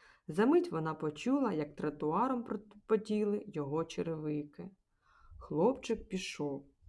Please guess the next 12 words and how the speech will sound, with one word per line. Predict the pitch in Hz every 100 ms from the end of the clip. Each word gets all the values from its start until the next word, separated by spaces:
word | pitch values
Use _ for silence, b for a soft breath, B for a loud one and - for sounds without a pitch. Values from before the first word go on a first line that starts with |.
| - _ _ _ _ _ _ - - - - - - -
«А | 202
ходи | - 254 320
но | 311 285
сюди, | - 285 208 208 143 - - -
Бабере», | 156 226 220 143 143 143 165 - - b b
сердито | - 170 156 135 185 - 226
покликала | 220 208 208 214 208 208 202
Мей | 185 151 151
Серл, | 185 - 180 156 143 139 - B B
стоячи | - - - 160 151 147 - 196
на | 202
ганку. | 170 165 151 147 147 -